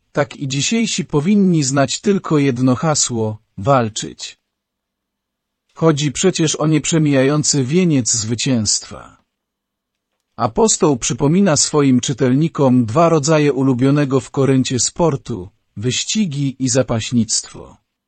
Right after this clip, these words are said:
Ileż to człowieka kosztuje? Trzeba sobie odmówić wszystkiego, co szkodzi sile i sprawności ciała, a oprócz tego wytrwale trenować,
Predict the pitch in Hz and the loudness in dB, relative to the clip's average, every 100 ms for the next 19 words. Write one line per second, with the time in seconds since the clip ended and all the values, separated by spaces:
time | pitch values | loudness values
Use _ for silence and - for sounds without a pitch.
0 | _ _ _ _ _ _ _ _ - 175 | _ _ _ _ _ _ _ _ -4 0
1 | 208 180 - - 156 - 151 139 185 220 | 2 2 0 0 0 0 2 2 2 2
2 | 185 156 151 131 - 165 131 101 76 - | 0 0 0 -2 -2 0 0 -2 -8 -20
3 | _ _ _ _ _ _ _ _ _ _ | _ _ _ _ _ _ _ _ _ _
4 | _ _ - 190 175 156 208 175 170 135 | _ _ 0 2 4 2 2 4 2 2
5 | 147 190 190 170 - - 135 - - 208 | 2 2 0 -4 -6 -4 -4 -4 -2 -2
6 | 135 113 107 - _ _ - 180 165 - | 0 -2 -4 -8 _ _ -2 2 2 2
7 | 190 170 143 - 202 175 151 135 - - | 2 2 0 -2 0 2 0 0 -4 0
8 | 139 127 143 - - 120 - 165 127 110 | 0 2 0 -2 -6 -6 0 2 2 0
9 | 107 - _ - 120 151 - 147 127 - | -4 -10 _ -4 0 0 0 -2 -2 -2
10 | 185 151 139 139 - - 170 156 135 127 | -2 0 0 -2 -4 -2 2 2 0 -2
11 | 120 139 131 117 104 - - | 0 2 0 -2 -4 -10 -16